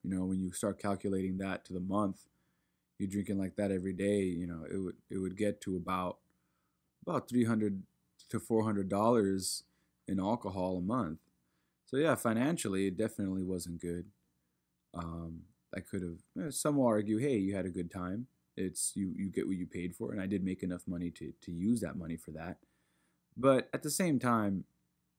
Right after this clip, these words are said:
and it wa-, again, it wasn't affecting my relationship. According to the A P A, uh, according to the, unless I felt I had a problem, according to the American Psychological Association, unless someone else told me, "Hey,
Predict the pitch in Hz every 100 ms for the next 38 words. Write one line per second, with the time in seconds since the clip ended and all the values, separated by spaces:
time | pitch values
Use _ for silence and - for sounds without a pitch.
0 | - 117 139 156 - 131 127 107 117 127
1 | 117 - 107 104 98 95 101 107 127 -
2 | 151 101 - 110 104 95 92 85 71 73
3 | - - - 120 120 113 107 113 104 -
4 | - - - - 143 127 101 90 82 -
5 | _ _ _ _ - 127 160 165 - -
6 | _ _ _ _ _ - 117 131 139 147
7 | 127 123 117 117 101 87 - 131 120 92
8 | 73 64 90 131 135 120 107 107 107 101
9 | 104 101 98 98 98 92 - 95 - 92
10 | 101 87 82 - 107 135 - 135 104 101
11 | 156 185 - 101 92 92 95 131 107 82